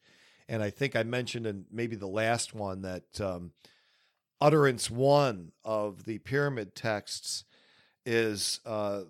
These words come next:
the mother goddess Nut saying, "This is my beloved son with whom I am well pleased." So anyway, um,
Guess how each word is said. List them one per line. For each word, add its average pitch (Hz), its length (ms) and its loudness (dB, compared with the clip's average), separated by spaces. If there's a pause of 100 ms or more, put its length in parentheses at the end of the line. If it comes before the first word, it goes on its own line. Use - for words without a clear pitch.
(100)
the 110 100 -6
mother 123 420 4
goddess 113 420 2
Nut 123 280 0
saying, 107 380 -2
"This 113 200 -2
is 113 140 -6
my 120 220 0
beloved 110 540 -4
son 117 360 -2
with 101 180 -6
whom 110 180 -6
I 101 140 -2
am 92 140 -6
well 92 240 -4
pleased." 87 580 -10 (1200)
So 175 220 6
anyway, 120 520 4 (400)
um, 117 480 2